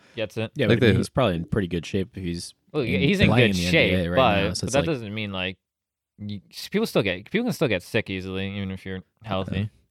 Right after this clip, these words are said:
Speaker 1: I guess it would just, it would have more of an impact on him because he's
Speaker 2: Yeah.
Speaker 1: old, like, if, if he were to
Speaker 2: Like, your
Speaker 1: catch
Speaker 2: body's
Speaker 1: it.
Speaker 2: not as good as
Speaker 3: That's true.
Speaker 2: someone that's
Speaker 1: Like, he,
Speaker 2: twenty-five.
Speaker 1: he may b-, be less likely to catch it, but if he were to catch it, it would have more
Speaker 2: I mean, he, he's,
Speaker 1: severe.
Speaker 2: he's one hundred percent the oldest player in the N B A
Speaker 1: I
Speaker 2: right
Speaker 1: don't,
Speaker 2: now.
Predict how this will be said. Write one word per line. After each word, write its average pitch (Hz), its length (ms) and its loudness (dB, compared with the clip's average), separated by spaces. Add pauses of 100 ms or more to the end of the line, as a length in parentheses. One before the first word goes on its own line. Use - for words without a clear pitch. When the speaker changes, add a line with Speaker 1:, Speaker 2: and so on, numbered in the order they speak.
(300)
Speaker 1:
I 117 100 6
guess 123 180 6
it 107 40 8
would 95 100 8
just, 92 260 2
it 101 80 8
would 92 100 6
have 90 240 4
more 90 260 4
of 90 80 2
an 87 120 2
impact - 640 2
on 90 240 2
him 95 440 -4
because 90 380 0
he's 107 140 0
Speaker 2:
Yeah. 87 240 -2
Speaker 1:
old, - 180 -8
like, - 240 -4
if, - 320 2
if 92 200 2
he - 120 0
were - 160 -2
to 101 60 -6
Speaker 2:
Like, 98 120 -6
your - 100 2
Speaker 1:
catch - 80 -4
Speaker 2:
body's 110 240 4
Speaker 1:
it. 104 40 -8
Speaker 2:
not 101 140 -2
as 98 80 -6
good - 80 -6
as 101 60 0
Speaker 3:
That's 98 100 -2
true. 98 80 -6
Speaker 2:
someone 98 160 -2
that's 95 100 -2
Speaker 1:
Like, 92 120 4
he, 110 40 -4
Speaker 2:
twenty-five. 98 400 4
Speaker 1:
he 107 80 6
may 107 220 8
b-, 98 100 0 (160)
be 95 140 6
less 95 340 4
likely 92 420 4
to 85 80 -2
catch - 340 -2
it, 80 120 -4
but 85 160 0
if - 200 -2
he 87 120 -2
were 76 240 -4
to - 160 -8
catch - 300 -12
it, - 100 -6
it 82 60 -2
would 73 160 -4
have - 400 -8 (100)
more 87 460 -6 (120)
Speaker 2:
I 95 140 -4
mean, 98 200 -4 (100)
he, 113 80 -6
he's, 117 140 0
Speaker 1:
severe. 87 500 -4
Speaker 2:
he's 123 120 -2
one 110 140 -4
hundred 101 160 -6
percent 95 240 -6
the 90 80 -4
oldest 87 220 -6
player 92 160 2
in 87 40 -2
the 90 60 -2
N 90 120 -2
B 90 80 -4
A - 20 4
Speaker 1:
I 101 60 4
Speaker 2:
right - 80 4
Speaker 1:
don't, 220 100 2
Speaker 2:
now. 101 260 -2